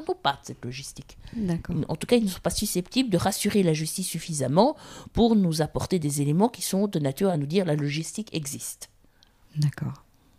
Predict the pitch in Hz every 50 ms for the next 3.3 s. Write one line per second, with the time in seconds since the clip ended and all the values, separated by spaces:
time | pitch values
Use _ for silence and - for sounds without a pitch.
0 | _ _ _ _ - - 180 160 156 139 139 - - _ _ _ - - - -
1 | _ _ - 156 - - 175 147 - 165 156 151 160 220 285 - - - 185 185
2 | 185 165 180 175 - 170 170 - 185 170 160 - _ - 175 - 175 156 - -
3 | 180 156 160 151 -